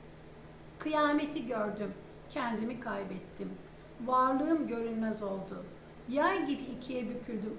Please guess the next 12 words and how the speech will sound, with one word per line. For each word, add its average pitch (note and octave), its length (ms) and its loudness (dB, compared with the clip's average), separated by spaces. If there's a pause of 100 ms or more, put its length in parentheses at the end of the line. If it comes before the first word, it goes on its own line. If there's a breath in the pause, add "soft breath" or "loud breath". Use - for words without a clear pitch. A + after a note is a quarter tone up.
ama C#4 500 2 (280)
ok - 320 0
gibi A3+ 220 -6
de D#4 80 -2 (120)
uçup - 320 -10
gidiyorum. F#3+ 460 -4 (880 loud breath)
Ey F4+ 420 6
kendisinden C4+ 800 0
ayrılmama A#3+ 600 2
imkan A3+ 640 -2
bulunmayan A3 720 0
dost, - 280 -8